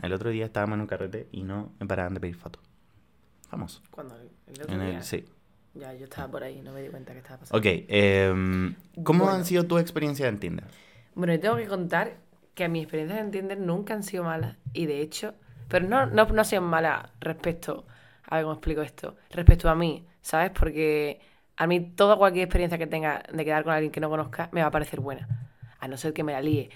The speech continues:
Speaker 2: a no ser que me insulte, a no ser que me, me diga cosas raras, pero normalmente me suele gustar bastante,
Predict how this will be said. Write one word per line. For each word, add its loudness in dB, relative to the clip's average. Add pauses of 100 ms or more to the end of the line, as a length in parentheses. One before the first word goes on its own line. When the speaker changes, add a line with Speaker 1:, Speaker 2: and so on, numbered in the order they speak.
(100)
Speaker 2:
a -16
no -8
ser -10
que -4
me 0
insulte, -4
a -4
no -6
ser -6
que -6
me, -6 (380)
me -6
diga 0
cosas -10
raras, -2
pero -4
normalmente -2
me -4
suele -6
gustar -8
bastante, -12